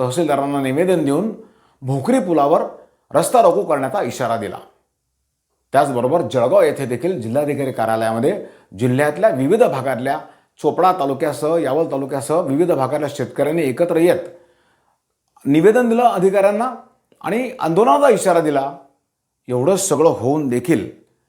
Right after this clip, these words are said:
विमा कंपनीच्या माध्यमातून कुठलंही आश्वासन शेतकऱ्यांना मिळत नाही, ही गोष्ट मात्र गंभीर आहे. ज्यांनी केळी पीक विमा भरलाय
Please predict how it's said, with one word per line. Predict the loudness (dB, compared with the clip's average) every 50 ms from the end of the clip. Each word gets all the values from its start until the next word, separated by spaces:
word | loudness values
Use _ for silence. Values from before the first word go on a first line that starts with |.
| _ _ _ _ _ _ _
विमा | -4 -2 0 0 0
कंपनीच्या | 0 0 -2 -2 -2 -2 -2 -2 -2 -2 -2
माध्यमातून | -2 -2 -2 -2 0 0 0 0 -2 -4 -4 -4 -8 -14
कुठलंही | -20 _ _ _ _ -10 -10 -2 0 2 2 2
आश्वासन | 0 -2 -6 -4 -2 -2 0 0 0 -2
शेतकऱ्यांना | -2 -4 -6 -4 -4 -4 -2 -2 -2 -2
मिळत | 0 2 2 2 2 2
नाही, | -2 -2 -2 -2 -6 -8 -14 _ _ _ _ _ _ _ _
ही | -2 0
गोष्ट | 0 0 0 -4 -4 -4
मात्र | -4 -2 -2 0 0 0 0 0 -4 -12 -18 -20 _ _ _ _ -2 0
गंभीर | 2 2 4 6 4 4 4 2 -4 -8
आहे. | -8 -8 -6 -6 -8 -10 -14 _ _ _ _ _ _ _ _ _ _ _ _ _ _ _ _ _ _ _ _ _ -2 0
ज्यांनी | 2 2 2 2 0
केळी | -2 2 2 4 4 4 2
पीक | 0 -4 -6 -6 -4 -6
विमा | -2 0 0 0
भरलाय | 0 -2 -4 -4 -2 0 2 2 2 2 0 -4 -8